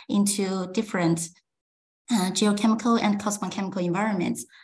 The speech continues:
to try to understand what are the reaction mechanisms that have,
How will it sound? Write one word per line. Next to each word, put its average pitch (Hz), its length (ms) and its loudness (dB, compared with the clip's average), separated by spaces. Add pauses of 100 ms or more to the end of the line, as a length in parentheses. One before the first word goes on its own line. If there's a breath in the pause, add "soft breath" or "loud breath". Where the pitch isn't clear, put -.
(140 soft breath)
to 208 100 -8
try 214 160 -4
to 208 100 -4
understand 190 500 -2
what 196 160 -2
are 185 120 -2
the 175 80 -4
reaction 175 380 -4
mechanisms 175 680 -2 (300 loud breath)
that 208 140 0
have, 185 280 -4